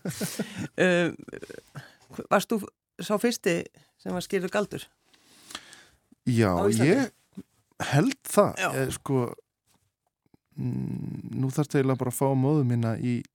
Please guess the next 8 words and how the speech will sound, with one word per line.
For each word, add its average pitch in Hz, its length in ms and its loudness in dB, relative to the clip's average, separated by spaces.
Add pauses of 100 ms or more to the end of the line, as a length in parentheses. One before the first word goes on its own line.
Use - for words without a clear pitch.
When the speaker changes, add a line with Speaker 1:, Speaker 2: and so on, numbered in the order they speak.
Speaker 2:
í, 120 200 -6
hérna, 113 440 -4
í 117 160 0
viðtal, 127 460 -4 (240)
af - 180 -6
því 120 160 0
að, 113 140 2 (2000)
já, 120 160 4